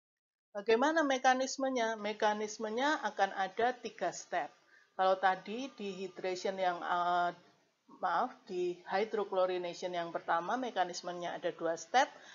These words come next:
Sekarang mekanisme adisi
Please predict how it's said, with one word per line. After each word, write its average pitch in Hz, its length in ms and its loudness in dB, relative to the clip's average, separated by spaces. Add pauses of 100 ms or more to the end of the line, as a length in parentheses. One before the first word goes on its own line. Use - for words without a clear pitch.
(320)
Sekarang 208 560 2
mekanisme 233 640 0
adisi 190 800 -4